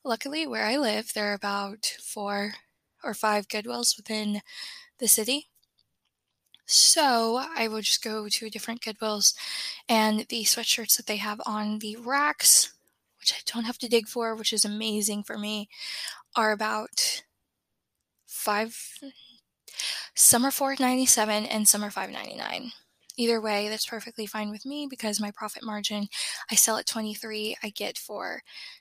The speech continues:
no more than five ninety-nine. You know, I will be more than tripling how much I make from it.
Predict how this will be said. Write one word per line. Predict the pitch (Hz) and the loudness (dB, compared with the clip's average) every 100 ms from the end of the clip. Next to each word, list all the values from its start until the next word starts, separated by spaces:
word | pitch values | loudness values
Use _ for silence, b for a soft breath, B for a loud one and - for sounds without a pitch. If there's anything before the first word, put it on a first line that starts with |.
| - | -2
no | 226 | 0
more | 214 214 | 2 0
than | 214 208 | -2 -2
five | - 220 214 | -2 -2 -2
ninety-nine. | 214 208 208 208 214 214 208 214 214 - _ _ _ _ _ _ _ _ | -2 -2 -4 -2 0 0 -2 -4 -8 -12 _ _ _ _ _ _ _ _
You | 240 220 | -8 -6
know, | 196 - 254 - | -4 -6 -10 -8
I | 240 226 | -8 -6
will | 220 202 | -10 -8
be | 233 220 214 | -8 -4 -2
more | 202 208 | -2 -2
than | 208 208 202 - B B B B - | -2 -2 -4 -10 B B B B -2
tripling | - 214 208 208 214 208 - _ - - | -2 -2 -2 -2 -4 -6 -10 _ -20 -10
how | 240 | -4
much | 208 220 | -2 0
I | |
make | 208 202 - | -2 -6 -6
from | 208 | -4
it. | 208 220 - | -4 -4 -4